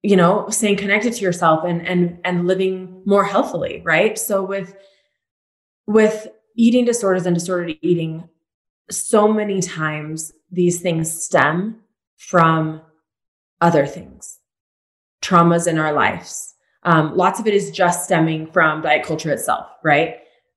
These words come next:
Lots of times it's, it goes a lot deeper. And for me personally, um,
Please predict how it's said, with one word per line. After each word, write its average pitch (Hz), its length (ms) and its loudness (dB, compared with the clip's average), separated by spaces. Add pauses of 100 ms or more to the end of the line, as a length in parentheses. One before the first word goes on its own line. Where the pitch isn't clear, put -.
(360)
Lots 202 360 4
of 175 120 -4
times 180 680 0
it's, 185 340 2
it 190 140 0
goes 180 160 2
a 165 80 0
lot 156 380 0
deeper. - 440 -10 (880)
And 190 220 4
for 196 80 0
me 190 240 0
personally, 170 880 -2 (800)
um, 170 540 0